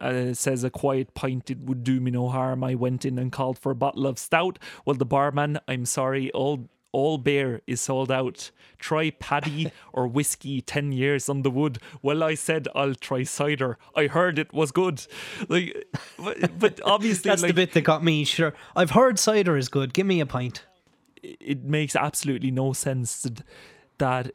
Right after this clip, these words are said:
Speaker 1: it, they sort of implied that he's getting drunker off the Johnny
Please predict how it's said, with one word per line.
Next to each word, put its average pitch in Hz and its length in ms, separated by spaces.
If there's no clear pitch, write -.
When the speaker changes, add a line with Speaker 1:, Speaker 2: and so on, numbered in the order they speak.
Speaker 1:
it, 135 260
they 147 160
sort 160 460
of 131 120
implied 131 720
that 123 220
he's 120 580
getting 131 460
drunker 147 720
off - 560
the 127 160
Johnny 127 580